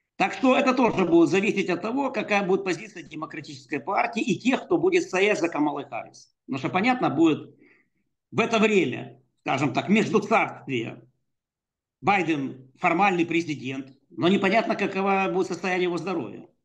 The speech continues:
Сможет ли он полноценно участвовать в избирательной кампании и участвовать в управлении.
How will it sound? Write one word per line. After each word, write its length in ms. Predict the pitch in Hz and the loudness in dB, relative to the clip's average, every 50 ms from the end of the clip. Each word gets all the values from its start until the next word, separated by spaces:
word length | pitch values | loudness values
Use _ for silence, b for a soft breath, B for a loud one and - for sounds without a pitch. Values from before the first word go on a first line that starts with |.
| _ _ _ _ _ _ - | _ _ _ _ _ _ -6
Сможет 380 | - 170 208 208 208 202 - 202 | 2 4 4 6 6 4 4 4
ли 80 | 208 | 2
он 100 | 185 - | 2 4
полноценно 560 | 196 196 196 196 190 - - 180 156 143 147 | 4 4 4 4 2 2 2 2 4 4 4
участвовать 440 | 147 143 - 175 151 - 156 127 123 | 2 2 2 0 0 0 -2 -6 -6
в 40 | 147 | -6
избирательной 460 | 120 - 156 147 135 - - 131 131 | -6 -4 -4 -4 -4 -2 -4 -6 -4
кампании 720 | 135 147 135 127 202 240 269 277 262 240 202 180 156 147 143 | -4 -4 -4 -4 -2 -2 -2 0 2 0 2 4 2 2 2
и 40 | |
участвовать 440 | 135 127 127 196 196 - 185 165 - | -2 -4 -4 -4 -4 -4 -4 -6 -6
в 40 | 170 | -4
управлении. 540 | - 160 165 160 143 117 - - - - | -2 0 0 0 0 -2 -4 -8 -16 -20